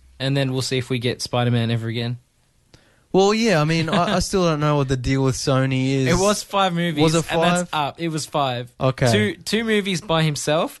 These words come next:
Speaker 1: and
Speaker 2: Yeah.
Speaker 1: three, um,
Speaker 2: In the,
Speaker 1: sort of in the M C U,
Speaker 2: yeah, team
Speaker 1: like
Speaker 2: up.
Speaker 1: Avengers
Speaker 2: Yeah.
Speaker 1: movies.
Speaker 2: So,
Speaker 1: Um,
Speaker 2: yeah, see, but see, like, oh, you know what they might do?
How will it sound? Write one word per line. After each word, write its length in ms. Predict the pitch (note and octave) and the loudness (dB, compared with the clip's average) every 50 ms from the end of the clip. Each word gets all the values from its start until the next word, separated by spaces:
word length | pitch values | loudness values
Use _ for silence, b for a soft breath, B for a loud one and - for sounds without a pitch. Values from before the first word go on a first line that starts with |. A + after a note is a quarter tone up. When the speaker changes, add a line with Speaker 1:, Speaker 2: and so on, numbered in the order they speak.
| _ - | _ -8
Speaker 1:
and 180 | C#3+ D3 C#3+ C3+ | -4 0 2 4
Speaker 2:
Yeah. 120 | B2+ A#2 | 4 4
Speaker 1:
three, 540 | D3+ D3+ D3+ D3 C#3+ C3+ C3+ C3 B2 - - - | 2 0 0 -2 -2 -2 -4 -4 -6 -8 -8 -6
um, 580 | B2+ B2 B2 A#2+ A#2+ A#2 A2+ A2 G#2+ F2 - - _ | -4 -2 -2 -2 -2 -2 -2 -2 -4 -4 -8 -10 _
Speaker 2:
In 220 | - - A2+ A2 A2 | -2 0 2 2 4
the, 140 | G#2+ A2 | 4 4
Speaker 1:
sort 180 | G#2+ G#2 G#2 A#2+ | 4 4 2 2
of 120 | A#2+ A#2 | 0 -2
in 100 | A#2+ B2+ | -2 -4
the 140 | B2+ A2 A#2+ | -4 -2 -2
M 100 | A#2+ A2+ | -2 -2
C 100 | A#2+ C3 A2+ | 0 2 2
U, 60 | G#2+ | 2
Speaker 2:
yeah, 120 | G#2+ A2+ A2 | 2 0 0
team 100 | A#2 A#2 A2 G#2+ | 0 0 2 2
Speaker 1:
like 20 | |
Speaker 2:
up. 120 | G#2+ A2 | 0 0
Speaker 1:
Avengers 500 | G#2+ A#2 A2 A2 G#2 A2 G2+ G2+ - - - | 0 0 -2 -4 -6 -6 -8 -8 -10 -8 -2
Speaker 2:
Yeah. 220 | F#3 B2 A2+ G#2 | 2 2 2 2
Speaker 1:
movies. 320 | G2+ B2+ - - - - - B B B B B B B B B B B B B B B - | 2 -2 -6 -10 -16 -20 -20 B B B B B B B B B B B B B B B -6
Speaker 2:
So, 240 | A2+ A#2+ A#2+ C3+ C3+ | -2 0 2 4 4
Speaker 1:
Um, 60 | C#3 | 4
Speaker 2:
yeah, 200 | C#3+ C3+ B2 A#2 | 4 2 2 2
see, 340 | A2+ - - D#3 D3+ - - b b b b b b b b b | 0 0 0 0 0 -2 -4 b b b b b b b b b
but 140 | - F3+ - | -4 -2 0
see, 220 | - G#3+ G#3+ F#3 | 0 0 0 2
like, 400 | E3 G3 F3+ F3+ - - - - B B B B _ _ _ _ _ _ _ - | 2 2 2 0 0 -4 -8 -10 B B B B _ _ _ _ _ _ _ -2
oh, 160 | - D3+ E3+ | 0 2 2
you 140 | F3+ F#3 F#3 | 2 2 0
know 140 | F#3+ G3+ G#3 | 0 0 0
what 160 | G3+ G3 F#3 | 0 0 0
they 120 | - D3+ C#3+ | 0 0 2
might 300 | C#3 C3 B2 A2+ G#2 - | 2 2 0 0 -2 -2
do? 460 | - D3 D#3 D3+ B2 A2+ A2 A2+ | 0 0 2 2 2 0 -2 -4